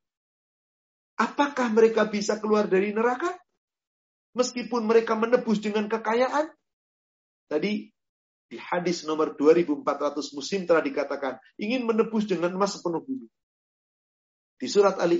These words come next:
Imran ayat sembilan puluh satu mengatakan, menebus dengan sepenuh bumi. Ada yang lebih dahsyat daripada sepenuh bumi, Pak. Surat lima, surat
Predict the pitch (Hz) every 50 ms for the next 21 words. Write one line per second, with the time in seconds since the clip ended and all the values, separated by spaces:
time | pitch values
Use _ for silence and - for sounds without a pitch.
0 | 170 196 196 190 180 175 175 175 170 - 175 156 160 170 165 165 185 180 185 180
1 | 202 202 196 226 220 196 185 180 175 - 180 - 160 147 135 - 175 233 262 285
2 | 294 - - 254 226 208 - 220 202 214 202 180 - - - 202 190 180 170 151
3 | 151 135 127 - _ _ _ _ _ _ _ _ _ _ _ _ _ _ _ -
4 | 190 196 170 180 175 165 170 175 - - 151 - - - 170 160 - - 202 185
5 | - - 160 151 160 160 - 156 151 - - 143 - 160 151 151 139 - 139 135
6 | 131 123 113 - - _ _ _ _ _ _ _ _ _ _ _ _ _ _ _
7 | _ _ _ _ _ _ _ _ _ _ _ _ - - - 170 190 190 190 196
8 | 185 185 180 156 143 127 117 - - - - 151 156 156 151